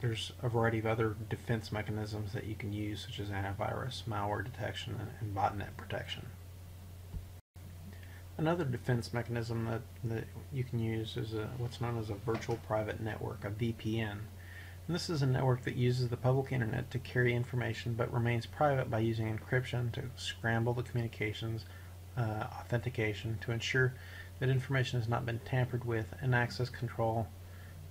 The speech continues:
to verify the identity of anyone using the network.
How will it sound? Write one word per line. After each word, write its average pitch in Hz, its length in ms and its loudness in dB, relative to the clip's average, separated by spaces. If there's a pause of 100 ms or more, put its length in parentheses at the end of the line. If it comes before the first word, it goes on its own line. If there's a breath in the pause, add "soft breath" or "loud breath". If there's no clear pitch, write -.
to 117 80 -2
verify 113 420 6
the - 180 0
identity 113 600 0
of 107 120 0
anyone 110 400 2
using 101 320 -2
the 104 60 -2
network. - 420 0